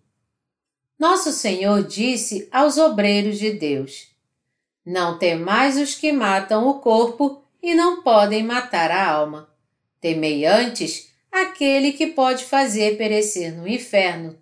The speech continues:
tanto a alma como o corpo." Mateus dez, vinte e oito.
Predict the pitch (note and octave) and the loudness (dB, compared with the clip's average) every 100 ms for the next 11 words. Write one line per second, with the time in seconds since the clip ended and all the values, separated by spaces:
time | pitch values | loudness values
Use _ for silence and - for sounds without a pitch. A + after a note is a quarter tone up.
0 | _ D4 F4+ F4+ F#4 D#4 A3+ A3+ A#3+ C#4 | _ 0 0 0 2 4 2 0 0 0
1 | - _ _ _ B3+ G#3 F#3+ G#3 G#3 E3 | -2 _ _ _ 0 2 0 -4 -2 -2
2 | D#3 - F3 E3 _ _ _ _ - E4+ | -2 -6 -14 -14 _ _ _ _ -2 0
3 | E4 F#3+ D#3+ D3 D#3 D#3 F#3+ A#3 C4+ C#4+ | 0 0 0 -2 -6 -2 2 2 0 -4
4 | - - _ _ - C4 G3+ F3+ - A3+ | -8 -14 _ _ -8 -4 -2 -4 -6 -4
5 | F3 D#3 C#3+ - | -2 -2 -6 -14